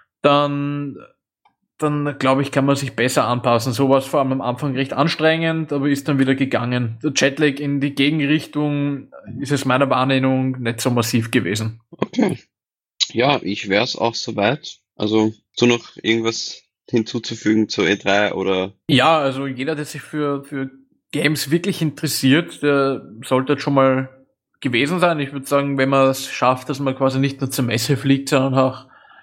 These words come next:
Speaker 1: äh, Los Angeles oder welchen Standort die Messe dann in Zukunft auch haben wird, ähm, sich das auch anzusehen, dann zahlt sich das, glaub ich, schon aus als kleiner Urlaubstrip. Es ist, es war eine sehr lustige Erfahrung insgesamt, trotz aller Anstrengungen.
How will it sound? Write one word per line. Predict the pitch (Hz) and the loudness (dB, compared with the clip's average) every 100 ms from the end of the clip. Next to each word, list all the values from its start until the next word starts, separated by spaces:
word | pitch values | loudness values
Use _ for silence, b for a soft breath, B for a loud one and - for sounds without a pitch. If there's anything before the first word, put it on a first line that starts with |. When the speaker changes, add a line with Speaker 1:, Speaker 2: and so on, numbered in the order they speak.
| b - | b 0
Speaker 1:
äh, | 135 | 2
Los | 131 127 | 4 2
Angeles | 123 131 147 143 139 135 | 0 0 4 4 2 -2
oder | 135 131 131 127 | 0 2 2 0
welchen | 123 139 131 131 127 | -6 -4 -4 -6 -6
Standort | - 120 131 127 | -6 -4 -2 -2
die | 131 | -2
Messe | 123 127 135 | -2 -2 -2
dann | 127 | -2
in | 127 | -2
Zukunft | 123 127 135 123 123 | -2 -2 0 2 0
auch | - - | -2 -6
haben | - 120 135 131 | 0 2 4 4
wird, | 135 131 - B B B B | 4 2 -8 B B B B
ähm, | 131 127 123 127 127 - _ _ _ _ 113 101 127 | 2 2 2 -2 -8 -12 _ _ _ _ -20 -20 -8
sich | 139 - | -4 0
das | 139 | 2
auch | 135 170 | 4 4
anzusehen, | 139 151 160 156 151 151 | 0 0 0 0 0 -2
dann | 135 135 135 | -2 -4 -4
zahlt | 120 127 | -2 -2
sich | 139 | -2
das, | 139 120 | -4 -2
glaub | 123 127 | 0 0
ich, | 123 | 0
schon | 107 | -2
aus | 104 123 | 0 0
als | 120 113 | 0 0
kleiner | - 123 131 | -2 0 2
Urlaubstrip. | 139 135 135 - 139 139 - _ _ _ _ | 4 2 0 0 -2 -2 -10 _ _ _ _
Es | 151 143 147 | -2 2 0
ist, | - - - | -2 -6 -12
es | - 117 135 151 | -4 2 2 4
war | |
eine | 139 | 4
sehr | 151 | 4
lustige | 135 170 - 190 | 0 0 0 2
Erfahrung | 180 185 160 170 175 | 2 4 2 0 -4
insgesamt, | 170 170 180 175 175 175 - | -8 -8 -2 0 -2 -6 -6
trotz | 131 147 | -4 0
aller | 160 160 | 2 2
Anstrengungen. | 147 156 - 160 160 160 170 165 | 0 -2 -6 -6 -4 -2 -2 -2